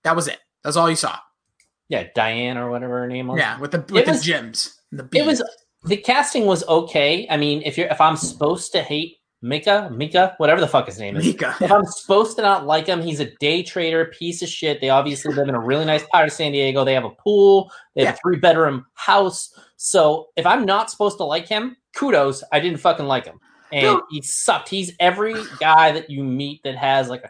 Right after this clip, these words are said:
Speaker 2: cute girlfriend who's a piece of shit
Speaker 1: Mm.
Speaker 2: boyfriend. I hate this guy. And that was the biggest problem to me because I knew in the end he was the one who was gonna get fucking whammed. He was the one who was gonna get killed.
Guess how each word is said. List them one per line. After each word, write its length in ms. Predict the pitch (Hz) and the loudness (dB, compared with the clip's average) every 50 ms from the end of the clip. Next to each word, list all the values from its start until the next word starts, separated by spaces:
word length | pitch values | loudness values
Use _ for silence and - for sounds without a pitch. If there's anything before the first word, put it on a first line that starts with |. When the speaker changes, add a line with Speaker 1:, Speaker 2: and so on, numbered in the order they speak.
| _ _ | _ _
Speaker 2:
cute 200 | - 180 175 175 | -12 -12 -8 -4
girlfriend 400 | - 147 143 143 139 156 147 139 | 0 0 0 0 0 -4 -6 -6
who's 160 | 131 131 120 | -8 -12 -14
a 60 | 120 | -16
piece 340 | - _ - 170 170 165 - | -18 _ -12 -12 -10 -10 -10
of 80 | 143 131 | -12 -10
shit 240 | - - 151 208 | -8 -8 -8 -8
Speaker 1:
Mm. 60 | 240 - | -8 -6
Speaker 2:
boyfriend. 480 | 127 139 143 139 135 175 180 185 190 - _ _ _ _ _ - | -6 -4 -4 -2 0 0 0 0 -2 -8 _ _ _ _ _ 0
I 100 | 160 175 | 0 2
hate 220 | 139 135 139 135 135 | 2 2 0 0 -2
this 160 | 110 95 - | -6 -10 -10
guy. 300 | - 98 85 85 98 113 - _ _ _ _ - | -8 -8 -8 -8 -8 -10 -12 _ _ _ _ -2
And 500 | 160 151 147 143 135 135 131 131 123 127 _ _ _ | 0 2 2 2 2 2 0 -2 -4 -8 _ _ _
that 140 | - 185 220 | 2 2 2
was 140 | 269 254 214 | 2 0 -2
the 60 | 208 | 0
biggest 300 | 180 208 220 214 202 - | 0 0 0 0 0 2
problem 280 | - 208 202 220 202 151 | 4 4 4 4 4 2
to 60 | 131 | -2
me 120 | 131 135 131 | -4 -4 -4
because 460 | 123 123 - - 143 135 131 - - _ _ _ _ - | -6 -6 -4 -2 -2 -2 -4 -6 -16 _ _ _ _ 0
I 140 | 165 185 | 0 2
knew 340 | 175 156 156 170 202 226 247 | 4 4 6 6 4 4 2
in 120 | 208 165 156 | 0 -2 -4
the 140 | 160 165 | -4 -2
end 280 | 143 143 147 165 175 165 | 0 0 0 -2 -4 -6
he 200 | - - 165 160 | -10 -10 -6 -2
was 160 | 160 170 156 | -2 -2 0
the 100 | 156 156 | 0 0
one 200 | 143 139 143 156 | 0 2 0 0
who 140 | 160 156 147 | 0 -2 -2
was 160 | 131 131 120 | -2 -4 -2
gonna 200 | 117 139 131 123 | -2 -4 -4 -4
get 180 | 120 135 135 - | -4 -6 -8 -4
fucking 300 | - - 151 - - 120 | -2 0 0 0 -2 -6
whammed. 460 | 92 92 113 117 127 147 165 185 190 - _ _ | -10 -8 -6 -6 -4 -4 -4 -6 -8 -10 _ _
He 100 | _ 143 | _ -4
was 100 | 147 147 | -2 0
the 80 | 139 139 | 0 2
one 140 | 139 139 139 | 2 2 2
who 40 | |
was 100 | 131 123 | 0 0
gonna 140 | 127 139 127 | -2 -2 -2
get 260 | 120 123 - - _ | 0 -2 -4 -4 _
killed. 360 | - - 135 139 170 208 214 | -8 -4 -2 0 0 0 0